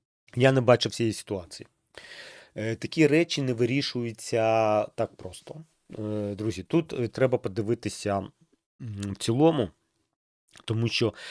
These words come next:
д-, е, коли кожна конструкція різна, хто не знає, е, гнучка, е,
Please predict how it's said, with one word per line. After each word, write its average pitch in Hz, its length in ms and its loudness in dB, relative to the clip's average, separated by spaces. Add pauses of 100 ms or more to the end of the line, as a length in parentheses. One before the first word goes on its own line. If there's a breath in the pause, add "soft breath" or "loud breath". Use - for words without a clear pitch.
(340 loud breath)
д-, 101 180 -12
е, 117 180 2
коли 135 260 6
кожна 139 380 4
конструкція 123 680 0
різна, 123 420 0 (300)
хто - 220 0
не 120 120 2
знає, 101 440 -2
е, - 40 -12
гнучка, 110 720 2
е, - 40 -4